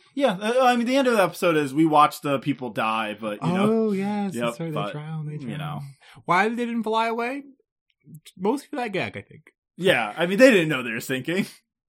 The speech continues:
Speaker 1: They were shocked,
Speaker 2: They
Speaker 1: and then
Speaker 2: wanted
Speaker 1: it
Speaker 2: to get there as
Speaker 1: happened.
Speaker 2: fast as possible, and they knew they had to go a hundred miles
Speaker 1: <laughs>
Speaker 2: after the ocean.
Speaker 1: Yeah.
Speaker 2: But whatever.
Speaker 1: Well,
Speaker 2: It's a good gag.
Speaker 1: it's a good, <laughs> it's a good gag. It, it was funnier than I thought it'd be.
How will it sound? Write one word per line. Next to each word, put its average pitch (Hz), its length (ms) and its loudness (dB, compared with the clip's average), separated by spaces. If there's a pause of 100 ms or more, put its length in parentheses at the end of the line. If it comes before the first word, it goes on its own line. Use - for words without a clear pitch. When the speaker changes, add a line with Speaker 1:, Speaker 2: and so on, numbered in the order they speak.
(320)
Speaker 1:
They 185 120 0
were 196 80 -2
shocked, - 440 -4
Speaker 2:
They 185 80 2
Speaker 1:
and 180 100 0
then 185 60 6
Speaker 2:
wanted - 180 6
Speaker 1:
it - 40 2
Speaker 2:
to - 40 0
get 339 120 2
there 311 140 0
as 311 80 -2
Speaker 1:
happened. 262 220 0
Speaker 2:
fast - 40 -6
as 214 60 -8
possible, 220 460 -2
and 131 100 -4
they 170 100 -2
knew 220 160 -4
they 220 120 0
had 208 140 0
to 196 100 -6
go 180 160 -4
a 170 40 -2
hundred 175 200 -6
miles 165 480 -8 (100)
Speaker 1:
<laughs> 135 80 -6
Speaker 2:
after 156 340 -4
the 147 100 -4
ocean. 135 540 -8 (100)
Speaker 1:
Yeah. 107 400 -8 (520)
Speaker 2:
But 277 160 -12
whatever. 285 400 -14 (260)
Speaker 1:
Well, 170 380 -10 (760)
Speaker 2:
It's - 80 -20
a - 80 -16
good 156 80 -12
gag. - 240 -18 (300)
Speaker 1:
it's 147 200 -8
a 147 60 -8
good, 127 280 -10 (160)
<laughs> - 140 -18
it's 151 560 -6
a 143 60 -8
good 131 260 -10
gag. 113 380 -8 (440)
It, 254 260 0
it 254 60 2
was 370 220 0
funnier 247 380 0
than 170 120 0
I 165 60 -2
thought 220 220 -4
it'd 143 120 -6
be. 90 240 -16